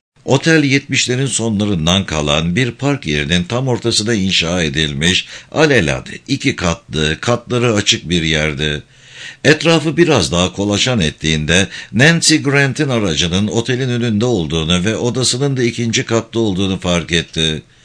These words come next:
Üç dakika sonra Didi asık suratıyla otel görevlisinin açtığı kapının eşiğinde duruyordu.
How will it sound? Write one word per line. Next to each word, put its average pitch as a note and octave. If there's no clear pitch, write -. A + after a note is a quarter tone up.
Üç G#3
dakika E3+
sonra F2+
Didi F#2
asık A#2
suratıyla E2+
otel A#2
görevlisinin G#2+
açtığı G#2
kapının F2+
eşiğinde F2+
duruyordu. D#2